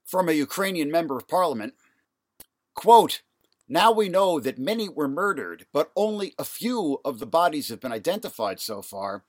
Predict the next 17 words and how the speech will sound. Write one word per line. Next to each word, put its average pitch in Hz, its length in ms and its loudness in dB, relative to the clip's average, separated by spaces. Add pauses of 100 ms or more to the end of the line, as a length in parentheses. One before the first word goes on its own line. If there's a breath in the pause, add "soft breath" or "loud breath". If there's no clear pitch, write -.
(560)
And 160 220 0
there's 190 240 0
the 160 80 -2
possibility 190 1080 -4
that 156 220 -2
the 139 80 -2
Russians 175 640 -2
used 147 480 -4
mobile 180 1000 4
crematoria 185 1160 -4 (680)
to 143 100 -6
dispose 170 640 0
of 151 200 -4
some 160 220 0
of 110 120 -8
the - 60 -12
bodies. - 800 -2